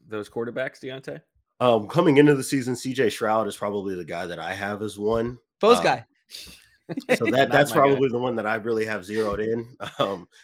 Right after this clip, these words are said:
Speaker 2: I'm sure, you know, if I ever come back on later in the year, if this, if the season goes sideways for the Eagles, that'll
Speaker 1: Right,
Speaker 2: probably
Speaker 1: exactly.
Speaker 2: be a guy that we'll talk about,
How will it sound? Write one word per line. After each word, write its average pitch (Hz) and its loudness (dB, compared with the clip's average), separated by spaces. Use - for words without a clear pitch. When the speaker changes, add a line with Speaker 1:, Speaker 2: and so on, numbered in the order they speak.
Speaker 2:
I'm 110 -4
sure, 110 0
you 104 -2
know, 101 -4
if 98 -8
I 104 -4
ever 98 -6
come 101 -10
back 95 -6
on 98 -6
later 101 -4
in 92 -12
the 90 -14
year, 98 -4
if 87 -10
this, 92 -12
if 90 -20
the 95 -10
season 101 -8
goes 90 -8
sideways 92 -6
for 90 -16
the 87 -12
Eagles, 87 -10
that'll 92 -8
Speaker 1:
Right, 117 2
Speaker 2:
probably 165 0
Speaker 1:
exactly. 117 -6
Speaker 2:
be 95 -8
a 87 -10
guy 92 -6
that 85 -10
we'll 87 -12
talk 87 -12
about, 82 -12